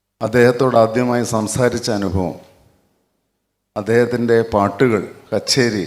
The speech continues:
ഇതിനെക്കുറിച്ചൊക്കെ വിശദമായി സംസാരിക്കാൻ നിന്നാൽ ഒരുപാട് സമയം വേണ്ടിവരും. അതുപോലെ അദ്ദേഹത്തിൻ്റെ സംഗീത സബരിയെക്കുറിച്ച് ശാസ്ത്രീയമായ ഒരു അപഗ്രഥനം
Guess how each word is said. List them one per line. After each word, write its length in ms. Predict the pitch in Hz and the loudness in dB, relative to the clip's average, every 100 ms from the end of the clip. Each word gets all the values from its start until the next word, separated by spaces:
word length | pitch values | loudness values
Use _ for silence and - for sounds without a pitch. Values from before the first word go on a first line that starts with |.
| - | -4
ഇതിനെക്കുറിച്ചൊക്കെ 760 | 120 143 143 139 156 147 147 110 120 - - _ _ _ _ _ _ _ _ _ - | 0 0 0 -2 -2 0 2 2 0 -8 -20 _ _ _ _ _ _ _ _ _ -12
വിശദമായി 600 | 117 120 143 151 151 151 | -2 0 4 4 4 2
സംസാരിക്കാൻ 640 | 143 131 131 143 139 143 139 | 0 -2 0 0 0 0 2
നിന്നാൽ 340 | 131 127 123 98 95 | 4 4 4 2 2
ഒരുപാട് 380 | 113 123 139 | 4 4 4
സമയം 440 | 139 131 110 120 135 | 2 0 0 0 0
വേണ്ടിവരും. 500 | 107 107 101 92 82 - _ _ _ _ _ _ _ _ _ _ _ _ _ _ _ _ _ _ _ _ _ | -2 -2 -2 -4 -8 -18 _ _ _ _ _ _ _ _ _ _ _ _ _ _ _ _ _ _ _ _ _
അതുപോലെ 340 | - 123 131 135 | 0 4 6 6
അദ്ദേഹത്തിൻ്റെ 680 | 127 131 135 143 143 139 143 147 - | 6 6 4 4 2 4 4 4 0
സംഗീത 600 | - 131 123 123 147 147 | -6 -2 -2 2 2 4
സബരിയെക്കുറിച്ച് 1040 | 147 139 120 - 131 156 151 147 131 - 117 87 - - - _ _ _ _ _ | 2 4 4 4 6 4 4 2 2 4 2 2 -4 -18 -20 _ _ _ _ _
ശാസ്ത്രീയമായ 800 | - 110 110 - 143 147 147 139 135 | -2 2 2 2 2 2 2 0 0
ഒരു 140 | 123 | 2
അപഗ്രഥനം 640 | 113 113 113 127 120 127 | 4 2 0 2 2 2